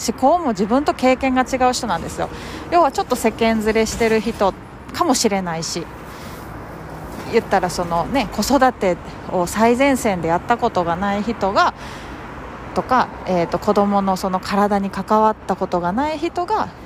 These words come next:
言ってることの可能性だってありますよね。そしたらその人が自分と同じような目線と、そして思考で考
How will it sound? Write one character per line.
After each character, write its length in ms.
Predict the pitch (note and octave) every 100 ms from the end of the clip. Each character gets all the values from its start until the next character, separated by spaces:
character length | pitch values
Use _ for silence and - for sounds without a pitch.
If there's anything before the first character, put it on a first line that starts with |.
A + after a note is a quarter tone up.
| -
言 100 | G3
っ 40 | F#3+
て 240 | - F#3+
る 100 | F3
こ 180 | - F3
と 200 | - D3 - - - - - - - - -
の 80 | A#3+
可 120 | -
能 140 | G3+ G3+
性 120 | A#3
だ 80 | A#3
っ 20 |
て 80 | F3
あ 60 |
り 80 | D#3
ま 120 | E3 F3+
す 120 | D#3
よ 80 | D3+
ね。 140 | E3 - - - -
そ 160 | - E4
し 120 | -
た 120 | C#4+
ら 120 | G3
そ 140 | F#3 G#3
の 140 | A#3
人 240 | A3+ B3+
が 200 | B3 B3+ - - -
自 140 | G#3+
分 200 | A#3 C#4+
と 140 | C#4+ -
同 100 | G#3+ A3 A3
じ 100 | G#3+
よ 160 | A#3 D#4
う 20 |
な 120 | C4+
目 120 | F#3 F#3
線 280 | G3 F#3
と、 340 | F3 - A#3 F3 - - - - - - - - -
そ 160 | -
し 80 | F#3+
て 80 | - F#3
思 60 | -
考 140 | G3+
で 100 | G3
考 120 | G3